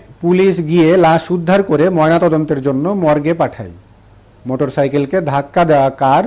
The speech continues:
শনাক্ত করতে চেষ্টা চলছে বলেও জানান ওসি। সোমবার বিকেলে রাজশাহী মেডিকেল কলেজ অডিটোরিয়ামে বাংলাদেশ আওয়ামী লীগ রাজশাহী মহানগরের উদ্যোগে সমকালীন রাজনীতি আমাদের করণীয় শীর্ষক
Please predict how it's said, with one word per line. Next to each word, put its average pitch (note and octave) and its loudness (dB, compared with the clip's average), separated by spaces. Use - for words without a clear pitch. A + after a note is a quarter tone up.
শনাক্ত D3 -4
করতে D3 -4
চেষ্টা F3+ -4
চলছে D3 -4
বলেও C3+ 0
জানান C#3+ -2
ওসি। B2+ -8
সোমবার F3 2
বিকেলে E3+ 2
রাজশাহী F3 2
মেডিকেল F3 2
কলেজ E3 2
অডিটোরিয়ামে D#3 0
বাংলাদেশ D3+ 0
আওয়ামী D3 0
লীগ F#3 0
রাজশাহী E3 0
মহানগরের C3+ 0
উদ্যোগে C#3 -2
সমকালীন F3+ 0
রাজনীতি C3 -4
আমাদের F#3+ 0
করণীয় C#3 0
শীর্ষক F#3+ -2